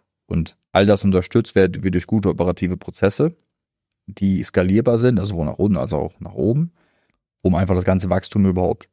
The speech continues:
standhalten und leisten zu können. Aber die vierzig Millionen, die erreichen wir nur durch gutes, gute Werbung, gute, gutes Market-, also am Ende des Tages gutes Marketing, sehr gute Prozesse und Hersteller, die das auffangen, ganz eindeutig.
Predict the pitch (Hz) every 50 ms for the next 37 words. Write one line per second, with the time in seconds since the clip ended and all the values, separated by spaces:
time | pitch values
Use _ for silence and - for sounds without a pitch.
0 | _ _ _ - - - - 101 98 92 95 92 92 90 76 - 85 87 87 85
1 | 85 87 87 - - 85 - - - - - 85 - - - 98 _ _ _ _
2 | _ _ _ _ _ _ _ _ _ _ _ _ - 98 92 98 92 - - 120
3 | 101 107 92 92 98 98 101 113 117 104 95 87 95 98 101 98 101 98 92 98
4 | 104 113 113 98 101 101 107 120 135 - - _ _ _ _ _ _ _ _ _
5 | _ _ _ - 107 110 101 95 - _ - 107 107 98 98 95 104 113 120 131
6 | 139 139 151 - _ _ _ _ _ _ _ _ _ _ _ _ _ _ - 110
7 | 110 101 - 101 90 90 - _ _ _ _ _ _ _ _ _ _ _ _ _
8 | _ - 104 95 92 98 98 104 120 - 123 - - - 90 87 80 104 - _
9 | _ _ _ - 92 92 101 113 104 95 - 101 90 90 - - - 110 101 -
10 | 104 101 123 135 135 - - 135 135 143 151 - _ _ _ _ _ _ _ -
11 | - 104 101 101 104 101 92 - - 98 - - 120 120 - - 139 143 143 _
12 | _ _ _ _ _ _ - 101 98 92 98 92 95 - - 107 104 104 104 104
13 | 101 - - 95 95 - - - 87 92 90 - _ _ - - 92 92 95 87
14 | 87 82 85 87 87 87 87